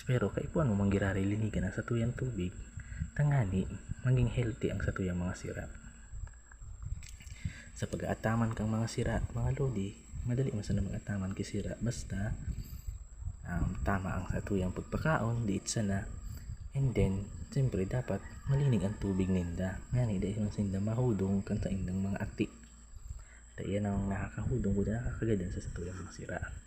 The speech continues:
Yan mga lodi, tapos ta nang linigan ang satuyang aquarium.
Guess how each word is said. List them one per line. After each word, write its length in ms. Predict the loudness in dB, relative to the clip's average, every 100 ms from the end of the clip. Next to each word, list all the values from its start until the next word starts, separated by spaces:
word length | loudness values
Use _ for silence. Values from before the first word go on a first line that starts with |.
| -12 -12 -12 -14 -6
Yan 160 | -2
mga 240 | -2 -2 0
lodi, 240 | 0 0
tapos 400 | -2 -4 -4 -4
ta 80 | -2
nang 160 | 0 0
linigan 400 | 0 0 0 -2
ang 80 |
satuyang 400 | -2 -2 0 0
aquarium. 640 | -4 -4 -4 0 2 2